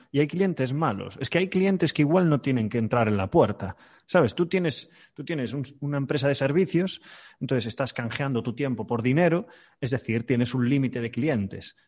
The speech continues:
Entonces tú tienes que saber cuál es tu perfil, cuáles son los clientes que quieres que entre por la puerta y cuáles valen la pena. Porque igual una persona que, comparación, un cliente que te paga los, no sé, me lo invento, los cien euros al mes.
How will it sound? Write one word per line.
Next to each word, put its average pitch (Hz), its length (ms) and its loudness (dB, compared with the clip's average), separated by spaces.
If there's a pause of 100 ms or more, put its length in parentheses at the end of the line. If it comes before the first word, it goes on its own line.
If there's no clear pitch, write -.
Entonces 120 280 -6
tú 147 80 -8
tienes 190 200 -2
que - 80 -10
saber 127 180 2
cuál 123 120 0
es 113 100 -2
tu 123 120 -2
perfil, 104 480 -4
cuáles 139 220 -2
son 131 100 -6
los 123 100 -6
clientes 139 320 -4
que 110 140 -6
quieres 147 340 2
que 131 80 0
entre 123 180 0
por 127 160 -4
la 147 120 2
puerta 175 440 0
y 131 100 -10
cuáles 156 260 -4
valen 123 260 -2
la 107 140 -4
pena. 104 260 0
Porque - 400 -8
igual 160 440 -2
una 156 180 -6
persona 143 560 0 (420)
que, 107 680 -6 (500)
comparación, 143 600 2 (120)
un 165 140 2
cliente 143 500 6
que 107 100 -6
te 107 140 -12
paga 110 360 -2
los, 104 480 -4 (380)
no 113 100 -4
sé, 80 260 -8
me 104 100 -8
lo 101 80 -4
invento, 98 340 0
los 92 100 -6
cien 147 180 4
euros 123 260 6
al 110 100 4
mes. 90 260 -2